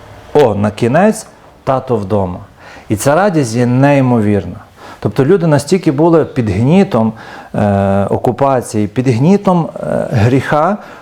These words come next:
що вони, коли побачили прихід Спасителя, ну, просто не змогли втримати радості і навіть рвали, що там, вони,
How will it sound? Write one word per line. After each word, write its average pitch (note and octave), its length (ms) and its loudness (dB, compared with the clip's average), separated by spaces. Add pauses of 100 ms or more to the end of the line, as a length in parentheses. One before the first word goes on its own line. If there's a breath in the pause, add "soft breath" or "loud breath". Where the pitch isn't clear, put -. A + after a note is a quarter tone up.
що - 240 -4
вони, F3 200 2
коли E3+ 260 2
побачили D3 680 -2
прихід D3 420 -2
Спасителя, F#3+ 760 0 (360 loud breath)
ну, - 120 0
просто C3+ 320 -2
не B2 140 2
змогли A#2 420 2
втримати G#2+ 560 0
радості A2 540 -2
і G#2+ 60 -2
навіть A#2 320 0 (340 loud breath)
рвали, A2+ 520 0
що B2 180 -4
там, A2 240 -2
вони, A#2 260 0